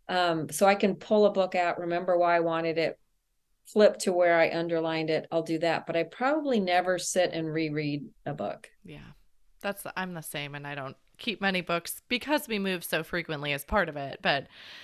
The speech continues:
Speaker 1: It's
Speaker 2: I
Speaker 1: heavy.
Speaker 2: Yeah.
Speaker 1: Books are heavy.
Speaker 2: <laughs>
Speaker 1: It's a heavy hobby, this book.
Speaker 2: Yes,
Speaker 1: Yeah.
Speaker 2: I love giving them, but as I'm reading, I love, you know, thinking about who, what friend would love this book, and then most
Speaker 1: Yes.
Speaker 2: often than not, I, it's 'cause I'm mailing it to them, 'cause now we've moved away from whoever it is I'm thinking about, <laughs> so.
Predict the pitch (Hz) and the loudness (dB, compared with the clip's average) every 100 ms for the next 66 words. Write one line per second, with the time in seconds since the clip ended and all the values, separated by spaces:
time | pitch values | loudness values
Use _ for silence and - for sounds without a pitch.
0 | - 190 233 175 247 262 190 - _ - | -2 4 6 8 8 6 4 0 _ 4
1 | 302 208 - 285 - 277 269 254 220 170 | 8 8 8 6 6 0 6 8 6 0
2 | - _ _ 277 269 254 262 226 208 196 | -8 _ _ 4 6 6 6 6 6 4
3 | 185 185 - 170 135 127 320 196 196 208 | 2 2 4 4 4 -4 -6 -2 4 4
4 | 190 190 202 208 196 185 175 156 151 151 | 4 0 0 -2 -4 -4 -6 -6 -6 -8
5 | 151 147 - _ - 196 220 - 220 220 | -10 -14 -18 _ -6 0 2 2 2 0
6 | 202 202 180 165 165 160 - - - - | 0 0 0 0 0 -2 -8 -20 -20 -14
7 | 185 156 147 196 190 180 165 - 170 190 | -8 -8 -4 -4 -2 -2 0 -2 -4 -6
8 | 180 - 160 160 - - 160 156 156 - | -6 -8 -8 -8 -8 -8 -6 -6 -10 -12
9 | 147 143 139 - 143 - 139 - 151 143 | -12 -10 -10 -10 -14 -10 -10 -10 -14 -10
10 | 135 139 143 _ _ _ - 180 180 151 | -12 -12 -16 _ _ _ -2 2 4 4
11 | 165 165 175 165 160 156 151 - - - | 2 0 -2 -2 0 2 2 -2 -8 -10
12 | 202 170 160 156 156 147 151 - - 151 | -8 -4 -4 -4 -4 -6 -10 -12 -12 -12
13 | 147 - - 151 156 156 170 170 175 156 | -14 -14 -6 -4 -4 -6 -6 -4 -2 0
14 | 156 156 165 170 196 175 160 160 160 160 | -2 -2 -6 -2 2 2 2 -2 -2 -6
15 | 165 175 175 165 151 147 151 160 - - | -8 -6 -6 -8 -12 -6 -4 -4 -6 -8
16 | - | -4